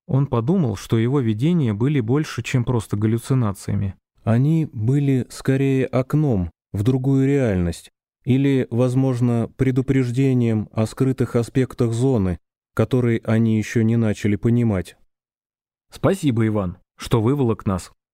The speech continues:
сказал Васильев, поднимаясь на ноги и оглядывая свой отряд.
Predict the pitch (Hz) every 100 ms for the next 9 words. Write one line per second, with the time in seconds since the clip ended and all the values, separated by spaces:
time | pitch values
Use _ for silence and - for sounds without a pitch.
0 | _ - 110 101 101 92 92 143 147 123
1 | - 98 98 98 87 - 123 147 120 113
2 | _ _ _ 180 143 98 98 127 131 107
3 | 95 - 98 98 95 92 92